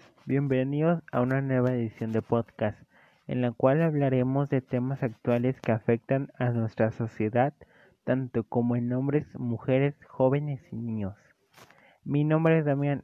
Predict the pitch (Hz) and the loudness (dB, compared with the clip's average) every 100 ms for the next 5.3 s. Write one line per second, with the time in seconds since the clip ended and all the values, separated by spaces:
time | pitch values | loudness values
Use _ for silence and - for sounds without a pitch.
0 | - 131 127 135 131 151 160 160 160 165 | -6 -6 -2 -2 0 0 0 -2 -2 -4
1 | 131 - - 120 123 135 143 - 120 123 | -6 -6 -2 0 2 0 -4 -2 -2 0
2 | 120 - 120 - 120 110 101 - _ _ | -6 -6 -8 -2 -2 -2 -6 -12 _ _
3 | _ _ _ _ _ _ _ _ 139 139 | _ _ _ _ _ _ _ _ -2 0
4 | 139 - 135 - 143 143 165 190 156 - | 0 0 0 0 0 2 2 2 -2 -2
5 | 120 120 | -2 -2